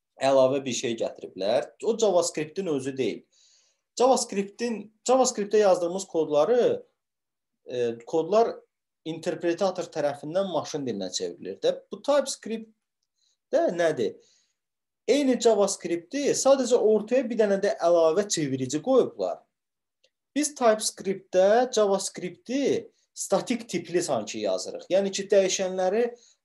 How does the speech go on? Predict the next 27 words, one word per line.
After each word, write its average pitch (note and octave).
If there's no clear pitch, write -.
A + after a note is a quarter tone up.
ə, D#3+
ə, D3
tip, -
tiplərini D3
təyin C#3+
eləyirik C3+
və D3+
ora D3
başqa C3+
bir C3+
şey C3
yaza B2+
bilmirik. A#2
Bu A#3
şəkildə F#3
yanaşmaları D#3
var G#2
deyə. A2+
E, C3
sonra, B3+
amma A3+
TypeScript-də A3+
yazdığımız F#3
kodları D#3+
götürüb, F3
e, -
birbaşa D#3